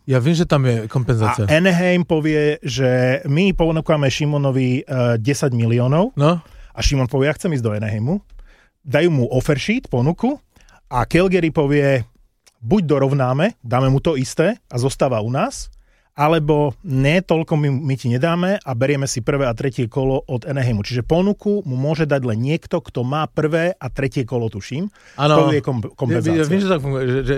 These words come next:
Speaker 1: že,
Speaker 2: No.
Speaker 1: že tam je tá kompenzácia, ale stejne ne, však keď si dal, poslal dva první kola do New Jersey za Šimona Nemca.
Speaker 2: Dve neskoré prvé kola, čiže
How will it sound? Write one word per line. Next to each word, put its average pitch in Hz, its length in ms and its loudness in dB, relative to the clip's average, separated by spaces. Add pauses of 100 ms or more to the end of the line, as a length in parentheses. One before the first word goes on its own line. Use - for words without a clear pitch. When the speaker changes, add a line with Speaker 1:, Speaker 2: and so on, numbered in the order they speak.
Speaker 1:
že, 120 180 -4
Speaker 2:
No. 123 140 0
Speaker 1:
že 135 100 0 (300)
tam 147 140 0
je 147 100 4
tá 143 60 4
kompenzácia, 131 720 0 (400)
ale 135 520 4
stejne 170 440 0
ne, 127 180 0
však 139 240 -4
keď 127 240 -2
si - 160 -6
dal, 131 320 0
poslal 143 360 -2
dva 139 180 2
první 143 300 0
kola 131 260 0
do 123 120 0
New 127 140 0
Jersey 123 320 0
za 127 120 0
Šimona 135 360 0
Nemca. 160 500 0 (840)
Speaker 2:
Dve 151 320 -2
neskoré 160 440 2
prvé 131 300 2
kola, 139 300 2
čiže 139 260 0